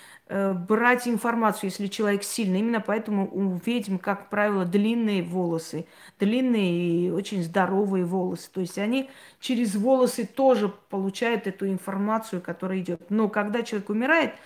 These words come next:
вот эта вот антенна, она погибает, то есть его уже не существует.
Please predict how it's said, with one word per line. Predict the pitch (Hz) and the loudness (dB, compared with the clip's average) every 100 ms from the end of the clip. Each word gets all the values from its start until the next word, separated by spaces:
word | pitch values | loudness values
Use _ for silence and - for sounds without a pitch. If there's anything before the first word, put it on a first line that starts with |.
| - - | -20 0
вот | 240 247 | 2 4
эта | 233 214 | 4 2
вот | 214 | 0
антенна, | 254 254 330 254 214 | 0 2 2 2 2
она | 262 | 2
погибает, | 254 208 220 190 170 147 | 2 0 0 0 0 0
то | - | -4
есть | 202 - | -6 -4
его | 247 | -2
уже | 240 196 | 0 0
не | 208 196 | 0 0
существует. | 202 190 - - 165 160 | -4 -8 -10 -8 -8 -8